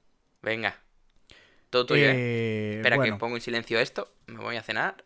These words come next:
Speaker 1: <laughs>
Speaker 2: ¿De qué va esto? Esto va de que hace dos semanas hablé de Dragonheart, la película esta maravillosa, fantástica del,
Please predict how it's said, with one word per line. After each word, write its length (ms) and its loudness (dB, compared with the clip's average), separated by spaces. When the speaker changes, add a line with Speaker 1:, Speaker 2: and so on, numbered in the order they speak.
Speaker 1:
<laughs> 680 -20
Speaker 2:
¿De 200 0
qué 80 -2
va 200 2
esto? 400 -8
Esto 240 -2
va 100 4
de 80 -2
que 80 -4
hace 140 -4
dos 160 -2
semanas 440 -4
hablé 240 -4
de 120 -6
Dragonheart, 560 -6
la 120 -8
película 360 -10
esta 420 -8
maravillosa, 540 -8
fantástica 500 -10
del, 640 -10